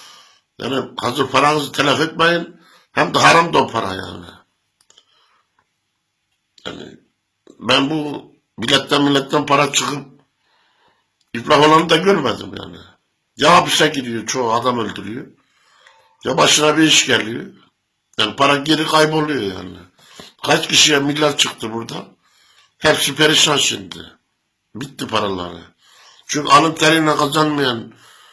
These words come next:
bir insan o paranın kıymetini bilemez yani. Milletten çıkmayla, miras kalmayla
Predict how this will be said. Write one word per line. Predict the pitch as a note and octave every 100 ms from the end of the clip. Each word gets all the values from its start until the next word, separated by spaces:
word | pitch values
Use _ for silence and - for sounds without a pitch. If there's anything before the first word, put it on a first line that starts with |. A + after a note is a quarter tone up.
| _ _ -
bir | C3+
insan | C#3 - C3+
o | C3+
paranın | - C#3 C3
kıymetini | B2+ C3+ A#2+ - A#2
bilemez | A2+ B2 A#2 G2 E2
yani. | F2+ F2
Milletten | F2+ B2 B2 - B2+
çıkmayla, | - - B2+ C3+ A#2
miras | A2+ A#2+ A#2 A2+
kalmayla | A#2 B2 B2+ A#2+